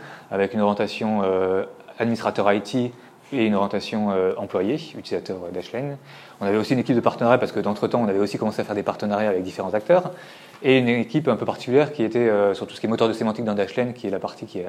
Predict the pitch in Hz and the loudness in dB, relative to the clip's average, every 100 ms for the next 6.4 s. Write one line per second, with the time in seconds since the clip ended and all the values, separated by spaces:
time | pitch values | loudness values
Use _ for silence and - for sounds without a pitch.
0 | - 104 107 101 98 92 92 - - - | -6 -4 -4 -4 -6 -8 -12 -16 -20 -20
1 | - - - 117 104 104 131 151 147 160 | -20 -16 2 4 6 4 2 2 2 2
2 | 127 110 160 123 139 135 127 107 139 139 | 0 2 2 4 2 2 2 6 6 6
3 | 135 117 117 104 98 123 165 147 117 107 | 2 2 2 -2 0 4 4 4 2 2
4 | 110 104 110 - 127 104 101 101 110 110 | 4 4 2 0 0 2 0 -2 -2 -2
5 | 95 - 104 107 107 110 92 101 113 101 | -2 -2 -2 -2 0 0 0 -4 -2 -2
6 | 95 - 165 | -2 0 0